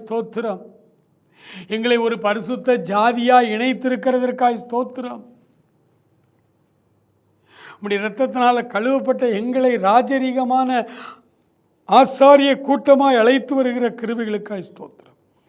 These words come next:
ஆசாரியர்கள் என்னென்ன வேலை செய்ய வேண்டும் என்று மூன்று முக்கியமான பணிகளை நாங்கள் வாசித்தோம், தியானித்தோம். அதற்கு எங்களை அர்ப்பணிக்கிறோம், எங்களை அர்ப்பணிக்கிறோம்.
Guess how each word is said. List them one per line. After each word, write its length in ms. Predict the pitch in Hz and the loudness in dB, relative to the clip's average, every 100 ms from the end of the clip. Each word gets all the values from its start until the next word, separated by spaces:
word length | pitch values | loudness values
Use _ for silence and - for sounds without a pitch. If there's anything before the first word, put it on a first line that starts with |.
| _ _ _ _ _ _ _ _ _ _ _ _ _ _ | _ _ _ _ _ _ _ _ _ _ _ _ _ _
ஆசாரியர்கள் 800 | 147 190 - 190 185 180 170 160 | -8 -6 -2 -2 -2 -4 -6 -8
என்னென்ன 420 | 170 202 196 185 | -6 -6 -6 -6
வேலை 320 | 160 190 202 | -4 -2 -4
செய்ய 300 | 196 196 185 | -6 -6 -6
வேண்டும் 340 | 175 180 180 170 | -6 -8 -10 -12
என்று 260 | 165 - _ _ _ _ _ _ _ _ _ _ _ _ _ _ - | -18 -20 _ _ _ _ _ _ _ _ _ _ _ _ _ _ -16
மூன்று 400 | 180 226 196 190 | -10 -8 -8 -10
முக்கியமான 680 | 175 - 208 208 214 220 | -10 -6 -4 -2 -2 -2
பணிகளை 520 | 202 170 196 196 196 180 | -4 -8 -8 -4 -4 -4
நாங்கள் 340 | 175 160 147 | -6 -8 -12
வாசித்தோம், 640 | 156 175 175 190 - 165 151 | -6 -6 -6 -14 -16 -18 -20
தியானித்தோம். 600 | 170 180 170 - _ _ _ _ _ _ _ _ _ | -20 -20 -20 -20 _ _ _ _ _ _ _ _ _
அதற்கு 380 | - 165 175 - | -12 -8 -8 -8
எங்களை 200 | 160 156 | -8 -4
அர்ப்பணிக்கிறோம், 760 | 151 151 - 226 190 - - _ _ _ _ _ _ _ _ _ _ _ | -4 -4 -8 -10 -10 -16 -20 _ _ _ _ _ _ _ _ _ _ _
எங்களை 240 | 156 151 151 | -16 -14 -14
அர்ப்பணிக்கிறோம். 720 | 143 - 107 - _ _ | -14 -16 -16 -18 _ _